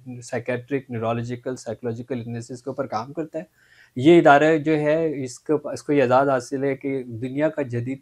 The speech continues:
तरीन मैग्नेटिक स्टिमुलेशन थिएटर्स हमारे पास मौजूद हैं। अभी हमारा एक नया ट्रांसफॉर्मेशन इंटीग्रेटेड लर्निंग सेंटर, जो कि हमने चिल्ड्रन ट्रांसफॉर्मेशन का इदारा जो है वो ऐड किया,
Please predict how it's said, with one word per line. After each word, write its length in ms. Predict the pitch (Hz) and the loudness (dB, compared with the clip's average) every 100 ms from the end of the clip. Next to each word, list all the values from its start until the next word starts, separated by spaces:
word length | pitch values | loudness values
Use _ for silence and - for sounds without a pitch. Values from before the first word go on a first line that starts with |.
| - | -6
तरीन 300 | 123 131 131 | -4 -2 -4
मैग्नेटिक 520 | 120 117 123 123 120 | -6 -6 -10 -10 -14
स्टिमुलेशन 640 | - 117 120 117 117 123 | -14 -12 -8 -8 -8 -14
थिएटर्स 500 | 120 113 - 135 156 - | -8 -8 -4 -6 -8 -8
हमारे 240 | 120 117 | -4 -4
पास 280 | 120 123 - | -4 -6 -6
मौजूद 380 | 120 113 127 143 | -8 -8 -8 -10
हैं। 120 | 147 165 _ _ _ - | -10 -16 _ _ _ -4
अभी 180 | 131 | 2
हमारा 320 | 156 147 143 143 | 2 4 4 4
एक 100 | - | -2
नया 300 | 127 135 160 | -4 0 0
ट्रांसफॉर्मेशन 720 | 156 _ 147 127 131 135 127 135 | 0 _ -2 -2 -4 -8 -4 -6
इंटीग्रेटेड 520 | 123 123 127 123 120 | -4 -4 -4 -4 -2
लर्निंग 300 | 123 127 135 | 0 0 -4
सेंटर, 460 | 135 127 120 123 | -4 -6 -4 -6
जो 160 | 120 117 | -6 -8
कि 120 | 120 | -6
हमने 200 | 120 120 | -8 -8
चिल्ड्रन 380 | 120 143 135 165 | -8 -8 -4 -2
ट्रांसफॉर्मेशन 680 | 151 131 - 123 120 123 120 | 0 -2 -4 -10 -10 -10 -6
का 100 | 120 | -4
इदारा 320 | 113 113 120 | -2 -4 -4
जो 160 | 113 | -6
है 100 | 120 | -6
वो 160 | 117 117 | -6 -6
ऐड 260 | - 123 143 - | -4 -2 -4 -2
किया, 220 | 143 135 | 0 0